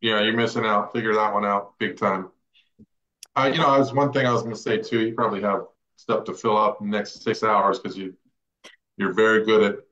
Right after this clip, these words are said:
at, at getting the news out there. But I wanted to, uh, I, I did, uh,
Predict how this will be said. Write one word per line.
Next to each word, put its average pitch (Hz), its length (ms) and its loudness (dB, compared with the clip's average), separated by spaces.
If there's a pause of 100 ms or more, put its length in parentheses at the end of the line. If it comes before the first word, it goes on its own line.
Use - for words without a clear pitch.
(260)
at, 95 60 -4
at 95 140 -6
getting 104 240 2
the 95 80 -4
news 107 380 0
out 95 200 2
there. 92 220 -4
But 101 180 -2
I 110 200 0
wanted 123 300 0
to, 101 340 -4
uh, 92 260 0 (1600)
I, 127 220 -2
I 123 120 0
did, 147 360 -2
uh, 117 420 2